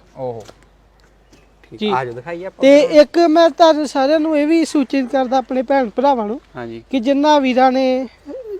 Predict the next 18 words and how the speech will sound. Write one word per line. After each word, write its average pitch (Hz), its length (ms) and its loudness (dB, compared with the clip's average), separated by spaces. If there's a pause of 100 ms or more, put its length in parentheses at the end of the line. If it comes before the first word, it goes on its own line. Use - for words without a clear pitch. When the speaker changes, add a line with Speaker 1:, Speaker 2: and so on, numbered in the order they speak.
Speaker 2:
ਘੋੜਿਆਂ 277 540 4
ਦਾ 247 120 4
ਸ਼ੌਂਕ 208 360 -4
ਹੁੰਦਾ 214 240 -4
ਵਾ, 175 120 -10
Speaker 1:
ਹੂੰ। 147 420 -10 (260)
Speaker 2:
ਤੁਸੀਂ 302 440 2
ਜੇ 269 380 2
ਸ-, - 180 -10 (160)
ਆ-, 247 180 2 (180)
ਆਪਣੇ 254 400 -2
ਕੋ, 277 320 2
ਸਾਡੇ 247 380 -2
ਕੋ 269 280 0 (440)
ਵਛੇਰਾ, 262 480 2
ਵਛੇਰੀ 262 360 -2
ਲੈਣੇ 233 320 0
ਆ, 214 60 -4